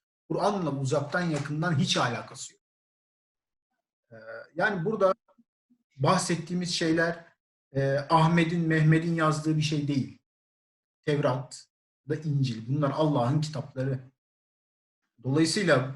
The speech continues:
bunlarla ilgili bir şey söylerken beş kere düşünmek lazım. Onlarla ilgili bir yargı ortaya koyarken beş kere düşünmek lazım.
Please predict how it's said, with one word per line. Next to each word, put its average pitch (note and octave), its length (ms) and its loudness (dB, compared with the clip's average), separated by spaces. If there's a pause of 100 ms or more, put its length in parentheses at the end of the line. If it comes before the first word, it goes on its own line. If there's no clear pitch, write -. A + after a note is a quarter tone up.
(120)
bunlarla G3 480 6
ilgili E3+ 380 0
bir E3+ 60 -2
şey F#3+ 220 4
söylerken D#3+ 880 2 (1500)
beş G3 320 4
kere D#3 220 4
düşünmek A2+ 480 -2
lazım. - 320 -20 (840)
Onlarla F3+ 400 4
ilgili E3 320 0
bir D#3+ 60 0
yargı D#3+ 360 6
ortaya E3+ 320 2
koyarken E3+ 400 4
beş D#3 200 4
kere C3+ 180 0
düşünmek A#2 460 -8
lazım. A#2+ 440 -6